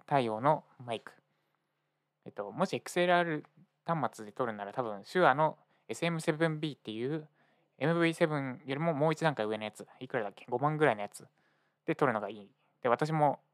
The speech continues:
えっと、ユーデミーの毎月の収入が五万ぐらいになったら買おうかなって思ってるんですけど、そっちが、の方が音いい、いいです。エムブイセブンはどっちも対応してるんで、多分、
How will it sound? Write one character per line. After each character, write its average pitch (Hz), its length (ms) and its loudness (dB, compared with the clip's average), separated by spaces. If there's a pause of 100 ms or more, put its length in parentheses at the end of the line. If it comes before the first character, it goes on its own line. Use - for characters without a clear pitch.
え 110 100 -2
っ 107 40 -8
と、 104 360 0 (640)
ユ 170 140 2
ー - 20 0
デ 170 80 6
ミ 160 180 2
ー 160 40 0
の 185 240 4 (260)
毎 170 200 2
月 - 180 -8
の 156 140 2
収 165 180 -2
入 151 180 -2
が 170 220 6 (240)
五 135 100 -4
万 160 140 4
ぐ 170 80 4
ら 165 60 6
い - 20 2
に 151 60 -2
な 165 60 -4
っ - 40 -10
た - 80 0
ら 165 80 0
買 - 160 6
お 143 40 4
う - 20 0
か 143 80 0
な 143 80 0
っ - 40 -14
て - 140 -10
思 127 100 -4
っ - 40 -12
て - 80 -10
る - 20 -8
ん - 20 -10
で 107 40 -14
す - 60 -20
け - 60 -14
ど、 104 140 -4 (1040)
そ - 140 -4
っ 156 60 -6
ち 175 260 -4
が、 160 240 4 (480)
の 143 140 0
方 151 100 8
が 113 100 4
音 120 220 4
い - 160 -14 (200)
い、 120 160 -6
い - 320 -14
い - 20 -10
で 104 120 -14
す。 - 240 -18 (840)
エ 131 80 -4
ム 160 140 2
ブ 170 60 0
イ 160 40 2
セ 170 80 2
ブ 135 80 0
ン 107 80 0
は 104 140 4
ど 117 100 -4
っ - 20 -6
ち - 120 -4
も 151 80 2
対 151 100 6
応 151 80 4
し 151 60 -6
て 160 60 0
る 135 80 -6
ん 110 40 -8
で、 104 80 -8
多 - 80 0
分、 110 220 -4